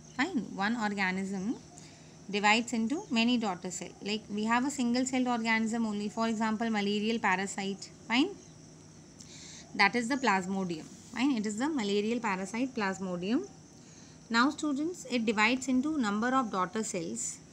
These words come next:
Fine. Simultaneously by multiple fission. This is what the plasma, this, uh, multiple fission is. You all can see here. Fine. The cyst has been formed.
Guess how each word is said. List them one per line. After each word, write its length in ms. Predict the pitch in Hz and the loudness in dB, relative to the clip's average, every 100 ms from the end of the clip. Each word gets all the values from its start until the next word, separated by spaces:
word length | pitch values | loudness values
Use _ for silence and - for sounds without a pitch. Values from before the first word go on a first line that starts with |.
| - | -4
Fine. 240 | 202 247 359 - - - - - - - - - - - | 0 0 -2 -14 -20 -20 -20 -20 -20 -20 -20 -20 -20 -12
Simultaneously 1000 | - 233 220 254 294 262 247 247 208 190 | 2 4 6 6 4 4 2 2 -2 -4
by 180 | 214 226 | 0 2
multiple 480 | 233 202 196 220 247 | 2 2 0 -2 -2
fission. 420 | 196 190 - - - - | -2 -6 -6 -12 -12 -6
This 180 | 196 | -4
is 120 | 262 247 | -2 0
what 200 | 247 233 | 0 2
the 120 | 262 | 0
plasma, 520 | 262 214 208 214 190 | 2 2 0 -4 -4
this, 280 | 175 180 - | -2 -4 -4
uh, 120 | 175 | -6
multiple 400 | 165 185 190 247 | -2 -2 -2 -2
fission 400 | 262 254 - 262 | 0 0 2 2
is. 200 | 294 370 | 2 0
You 140 | 247 214 | -2 0
all 140 | 226 | 0
can 180 | 233 254 | 2 2
see 240 | 240 254 | 4 4
here. 220 | 254 262 392 - - - - - - - - | 4 4 0 -6 -20 -20 -20 -20 -20 -20 -8
Fine. 280 | 214 233 403 - - - - - - | 0 2 2 -2 -20 -20 -20 -18 -6
The 120 | 208 | -4
cyst 320 | - 269 - | 0 0 0
has 240 | 247 233 220 | 0 2 2
been 240 | 247 254 | 4 4
formed. 400 | 254 226 254 302 | 4 2 2 2